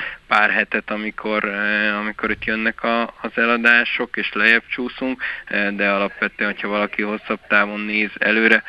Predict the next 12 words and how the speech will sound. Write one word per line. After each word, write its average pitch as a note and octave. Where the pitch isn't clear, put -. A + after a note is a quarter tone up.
akkor -
szerintem G#2
még G2+
ezek G2
mindig G2+
nem G2
rossz, G#2+
e, G2
szintek, G#2+
e, G2+
a, G2+
a, G2